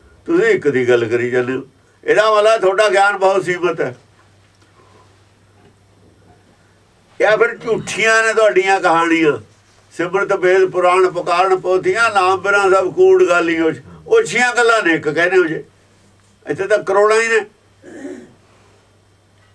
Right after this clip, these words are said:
ਇਹ ਗੱਲਾਂ ਸੀਆਂ ਜਿੱਥੇ ਕਲੇਸ਼ ਪਿਆ ਜ਼ਿਆਦਾ। ਉਹ ਲੈ ਕੇ ਗਏ ਨੇ ਨੌਵੇਂ ਪਾਤਸ਼ਾਹ, ਛੇਵੇਂ ਪਾਤਸ਼ਾਹ ਨੂੰ ਉਹ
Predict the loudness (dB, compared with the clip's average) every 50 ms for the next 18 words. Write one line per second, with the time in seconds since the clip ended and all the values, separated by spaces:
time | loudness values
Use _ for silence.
0 | _ -6 -2 0 0 0 2 2 2 2 2 2 0 0 0 0 0 2 2 4
1 | 4 2 2 0 -2 -4 -4 -6 -2 0 0 -2 0 0 0 0 2 0 -2 -4
2 | -4 -2 0 0 0 2 0 0 2 2 2 0 0 -2 -4 -12 _ _ _ _
3 | _ _ _ _ _ _ _ _ _ _ _ _ _ _ _ _ _ _ _ _
4 | _ _ _ _ _ _ _ _ _ _ _ _ _ _ _ _ _ _ _ _
5 | _ _ _ _ -6 -4 0 2 4 4 4 2 2 2 0 2 2 2 2 2
6 | 0 0 0 0 0 2 2 2 2 4 2 2 0 2 2 2 2 2 0 -2
7 | -6 -6 -6 -8 -8 -8 -6 -4 -2 -2 0 0 0 2 2 2 2 2 0 0
8 | 0 -2 -2 -4 -8 -8 -8 -10 -10 -10 -14 -16 -18 -20 -20 -20